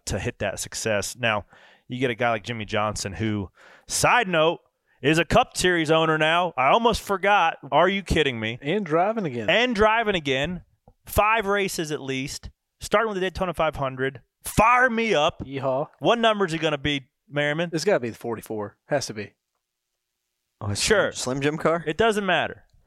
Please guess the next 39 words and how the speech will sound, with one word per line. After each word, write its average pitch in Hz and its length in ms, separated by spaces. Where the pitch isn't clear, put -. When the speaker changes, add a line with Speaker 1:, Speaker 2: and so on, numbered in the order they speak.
Speaker 2:
I 214 60
mean, 214 100
he 240 60
Speaker 1:
He 262 60
Speaker 2:
drove 226 280
the 226 60
forty-four 170 680
in 160 180
the 160 760
Xfinity 175 420
Series 139 380
for - 120
a - 40
couple 139 240
times, 139 240
I 139 60
think. 151 240
Speaker 1:
Yes, 135 260
he 160 120
did. 151 300
Speaker 2:
And 160 240
it's - 100
a 143 60
Petty 156 260
number. 131 300
Speaker 1:
Can 180 120
we 277 80
just, - 280
I 175 80
don't 214 80
like 196 120
to - 60
fast 120 260
forward 120 300
three 120 140
months, 104 380
Speaker 2:
Zzz. 135 240
Speaker 1:
potentially 143 380
thirteen 104 520